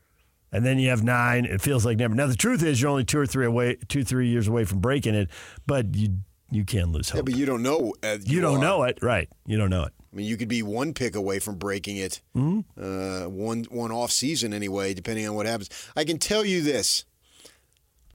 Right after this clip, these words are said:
Speaker 2: For ten years, nobody in the fam in Phoenix asked me if I could set them up when the Jazz came to town.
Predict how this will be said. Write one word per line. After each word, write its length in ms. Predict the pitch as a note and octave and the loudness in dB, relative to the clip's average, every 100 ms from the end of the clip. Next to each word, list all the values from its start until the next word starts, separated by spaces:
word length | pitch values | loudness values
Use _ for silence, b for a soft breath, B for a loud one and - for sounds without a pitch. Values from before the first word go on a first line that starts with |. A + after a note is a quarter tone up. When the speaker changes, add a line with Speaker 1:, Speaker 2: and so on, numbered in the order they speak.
| _ _ _ _ _ _ _ | _ _ _ _ _ _ _
Speaker 2:
For 160 | - C#3+ | -4 -4
ten 340 | - G#3 G#3+ | -2 -2 0
years, 560 | F#3+ F#3 C#3 A#2 - - - _ _ _ _ _ _ _ _ _ _ _ _ _ _ | 0 2 0 0 -2 -6 -14 _ _ _ _ _ _ _ _ _ _ _ _ _ _
nobody 720 | B2 B2+ D#3 D#3 D3 C3 A#2 F#2+ _ _ _ _ _ - | -6 0 2 2 2 2 0 -4 _ _ _ _ _ -6
in 100 | C3+ | -2
the 80 | C3 | 0
fam 560 | - C3+ B2 G#2+ G#2 A2 _ _ _ _ | 0 2 0 -2 -6 -12 _ _ _ _
in 140 | B2+ A#2+ | -4 -2
Phoenix 640 | - B2+ A#2 G#2 - - _ _ _ _ | 0 0 0 0 -2 -2 _ _ _ _
asked 300 | - B2+ B2+ | -2 0 0
me 80 | B2+ | 0
if 140 | A#2+ B2+ | -2 0
I 120 | A#2 | -2
could 160 | A#2 | -2
set 220 | G2+ B2 - | -2 -2 -2
them 180 | A#2 | -2
up 200 | A#2 A2 A2 | -2 -2 -4
when 120 | A2 | -6
the 60 | |
Jazz 300 | G2 A2 G#2+ | -4 -2 -2
came 220 | - G#2+ G2 | -2 -4 -6
to 40 | |
town. 360 | F2 G2 F2+ | -6 -6 -8